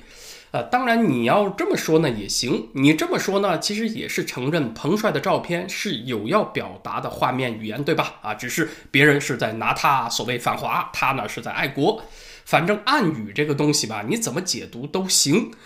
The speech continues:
如果彭帅拿着熊猫表示他很爱国，那背后那个和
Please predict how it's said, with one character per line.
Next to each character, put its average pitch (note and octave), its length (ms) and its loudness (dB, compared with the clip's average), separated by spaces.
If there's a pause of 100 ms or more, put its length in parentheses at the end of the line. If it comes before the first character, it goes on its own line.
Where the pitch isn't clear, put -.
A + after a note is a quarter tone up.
(180)
如 C4+ 180 2
果 D#3+ 180 2
彭 E3 260 2
帅 G#3+ 180 4
拿 C#3+ 160 2
着 D#3 100 0
熊 D3+ 240 0
猫 F3 200 4
表 A2 280 -4
示 A2+ 320 -6
他 C#3+ 160 -6
很 - 160 -6
爱 C#3 160 0
国， C3+ 380 -2
那 D#3+ 140 2
背 G3 240 4
后 F#3+ 180 4
那 F#3 140 0
个 C3+ 100 -2
和 C#3+ 140 -2